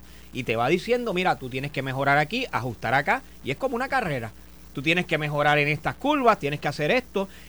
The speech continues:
tu candidato le falta esto. ¿Y, eh, qué yo veo en esta encuesta? Pues mira, veo dos cosas inmediatas que, que me parece que los, que ambos equipos de trabajo en el Partido Popular deben de estar hoy reafinando. Toda la semana se estuvo discutiendo los resultados.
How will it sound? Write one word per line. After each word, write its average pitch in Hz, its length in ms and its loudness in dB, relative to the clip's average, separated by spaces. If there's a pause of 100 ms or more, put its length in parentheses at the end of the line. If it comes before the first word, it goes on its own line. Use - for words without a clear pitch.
tu 151 100 -4
candidato 131 520 2
le 156 100 2
falta 156 460 2
esto. 196 360 -2 (680)
¿Y, 131 160 2
eh, 202 160 6 (100)
qué 196 140 4
yo 262 140 6
veo 247 260 6
en 202 80 -4
esta 196 180 -8
encuesta? 127 400 -8
Pues 110 140 -8
mira, 160 280 0 (120)
veo 185 260 2
dos 196 160 -2
cosas 233 380 0
inmediatas 175 680 2
que, 113 140 -4
que 113 140 -10
me 117 140 -2
parece 123 520 0 (300)
que 110 100 -6
los, 110 120 -4 (240)
que 117 140 -2
ambos 190 320 4
equipos 214 380 0
de 196 100 2
trabajo 190 500 4
en 143 60 -4
el 120 80 -6
Partido 131 360 -6
Popular 196 360 0
deben 160 240 -4
de 175 80 0
estar 185 220 -2
hoy 214 140 4
reafinando. 123 720 -4 (560)
Toda 254 280 4
la 262 100 4
semana 254 380 -2
se 202 80 -8
estuvo 165 320 -4
discutiendo 190 560 -4
los 160 140 -2
resultados. 110 580 -8